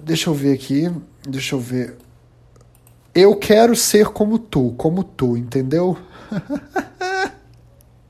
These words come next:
Olha só, por que que a Mona Lisa não faz umas assim? Eu quero ser como tu, como tu, como tu.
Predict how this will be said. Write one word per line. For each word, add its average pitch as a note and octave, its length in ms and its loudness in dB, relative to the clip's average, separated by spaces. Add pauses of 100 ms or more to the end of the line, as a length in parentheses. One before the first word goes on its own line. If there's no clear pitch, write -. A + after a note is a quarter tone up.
(840)
Olha G#4 260 2
só, E3 260 6
por G3+ 180 2
que F#4+ 120 2
que - 80 0
a F#4 80 4
Mona A3 220 6
Lisa E3+ 260 4
não D#3 140 2
faz C3+ 240 4
umas C3+ 220 2
assim? B2 360 0 (400)
Eu E3+ 140 4
quero G3 260 6
ser G3 280 2
como G3 280 4
tu, C#3+ 440 2
como D3+ 280 2
tu, C#3 320 -4 (680)
como C#3+ 300 0
tu. C3 260 -8